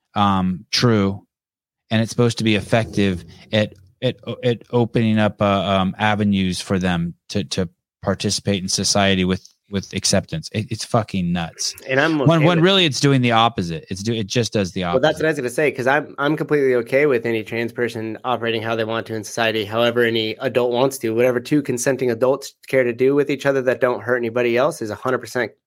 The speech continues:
Speaker 2: good by me. You guys are good to go. The problem is, is when it starts to get pushed into everyday life for everybody that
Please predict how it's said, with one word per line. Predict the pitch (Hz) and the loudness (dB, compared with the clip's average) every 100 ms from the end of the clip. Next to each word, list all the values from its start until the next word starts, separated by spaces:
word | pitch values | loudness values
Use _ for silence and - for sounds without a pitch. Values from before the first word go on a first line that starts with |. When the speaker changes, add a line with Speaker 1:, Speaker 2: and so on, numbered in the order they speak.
| _ | _
Speaker 2:
good | 127 127 | -2 0
by | 127 | 0
me. | 123 143 | 2 0
You | 98 110 | -2 -2
guys | 120 117 | 0 0
are | |
good | 127 139 | 0 -2
to | 117 | -2
go. | 104 135 104 - - - - - - 123 | 0 0 0 -6 -20 -20 -20 -20 -20 -6
The | 117 | 0
problem | 139 156 | 2 4
is, | 135 120 | 2 0
is | 113 | -2
when | 117 | -2
it | 117 | -2
starts | 127 120 - | -2 -2 -2
to | |
get | 117 107 | -4 -2
pushed | 123 120 - | -2 -4 -2
into | 110 101 | -4 -2
everyday | 120 123 123 120 123 120 117 | -2 0 0 0 2 2 2
life | 113 120 120 - | 0 0 -2 -4
for | 110 101 - | -4 -2 -2
everybody | 127 120 120 120 117 | 0 0 0 0 0
that | 113 - | -2 -4